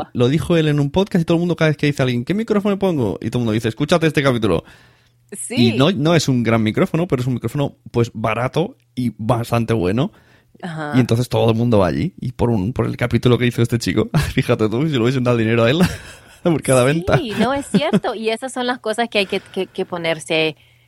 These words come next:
Speaker 2: que ponerse a ver. Y esas son las cosas que tenés que poner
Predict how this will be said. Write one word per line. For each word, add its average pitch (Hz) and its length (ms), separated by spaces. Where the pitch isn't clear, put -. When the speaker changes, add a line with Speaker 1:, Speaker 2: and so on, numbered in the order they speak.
Speaker 2:
que 185 120
ponerse 170 500
a 151 40
ver. 151 340
Y 196 160
esas 240 220
son 262 120
las 247 100
cosas 247 260
que 233 120
tenés 196 260
que 226 100
poner 170 480